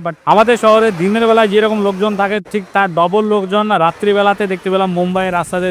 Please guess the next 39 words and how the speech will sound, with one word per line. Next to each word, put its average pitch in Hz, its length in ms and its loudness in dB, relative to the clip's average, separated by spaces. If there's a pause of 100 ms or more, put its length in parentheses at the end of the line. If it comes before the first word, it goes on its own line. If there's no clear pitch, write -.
দেখতে 165 180 -6
পাচ্ছ 180 140 -4 (120)
কত 170 140 -4 (160)
লোকজন। 190 300 -2 (420)
আর 170 240 2 (160)
এপাশ 196 300 0
ওপাশ 208 160 0 (100)
দেখতে 185 220 -6
দেখতে 196 200 -4 (120)
finally 185 380 -4
পৌঁছে 185 260 -2
গেলাম 190 260 0 (320)
আমাদের 170 380 -2
যে 185 180 -2
হোটেল, 175 260 -2
ট্রাইডেন্ট 175 460 -2
হোটেলের 175 420 0
নাম। 170 100 0 (160)
তো - 60 0
এই 196 220 6
হোটেলে 214 260 0 (140)
আজকে 190 240 -8
রাত্রি 190 320 -2 (100)
স্টে 190 220 -6 (140)
করব। 190 180 -2 (340)
আর 180 100 2 (400)
হোটেলের 214 420 -4
ঠিক 226 120 -2 (140)
সামনেই 208 320 -2
দেখতে 202 260 -6
পেলাম 196 260 -2 (140)
কিছু 190 220 -6
জিনিস, 175 380 -6
তোমাদেরকে 180 360 -4 (120)
দেখাই। 170 280 -2 (340)
এই 190 160 -2
যে 202 80 2
দেখতে 185 200 -4
পাচ্ছ 190 240 -4